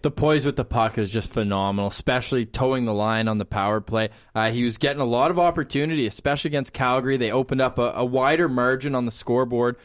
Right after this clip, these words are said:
Um, and Calgary just took a lot of dumb penalties in the third period. So, uh, Chabot actually played over five minutes on the power play against the Calgary Flames, um, almost a third of his fifteen minutes and six second in ice time.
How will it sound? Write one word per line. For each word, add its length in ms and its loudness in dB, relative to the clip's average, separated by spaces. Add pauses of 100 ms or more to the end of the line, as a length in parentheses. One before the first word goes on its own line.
(260)
Um, 460 0
and 180 -4
Calgary 380 -2
just 140 -8
took 140 -4
a 60 -4
lot 320 0
of 80 -8
dumb 180 -2
penalties 420 -4
in 100 -6
the 60 -6
third 300 -4
period. 320 -2
So, 200 -4 (280)
uh, 140 0
Chabot 380 0
actually 220 2
played 180 2 (100)
over 200 2
five 580 0
minutes 440 -2
on 140 -2
the 40 0
power 340 0
play 240 -2
against 260 -6
the 60 -20
Calgary 340 0
Flames, 500 -2 (300)
um, 400 0
almost 320 0
a 40 -4
third 440 0
of 80 -4
his 260 -2
fifteen 500 -2
minutes 300 -2
and 100 -6
six 300 -6
second 360 -2
in 100 -2
ice 240 -2
time. 260 -2